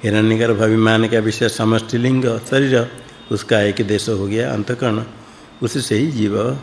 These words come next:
अवच्छिन्न होने से जीव तादात्म्य विवक्षया, क्योंकि उसके अंश जीव का अवच्छेदक होने से जीव के साथ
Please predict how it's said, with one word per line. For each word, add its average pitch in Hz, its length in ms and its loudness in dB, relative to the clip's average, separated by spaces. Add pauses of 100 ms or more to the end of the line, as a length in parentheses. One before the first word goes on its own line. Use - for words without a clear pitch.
(120)
अवच्छिन्न 104 380 -2
होने 117 280 2
से 98 240 -4 (720)
जीव 139 380 4
तादात्म्य 135 600 2
विवक्षया, 107 960 0 (960)
क्योंकि 113 260 0
उसके 110 320 -2
अंश 107 380 0
जीव 123 560 4
का 120 160 4
अवच्छेदक 117 380 2
होने 110 380 2
से 135 320 2 (640)
जीव 110 420 0
के 110 100 2
साथ 120 240 0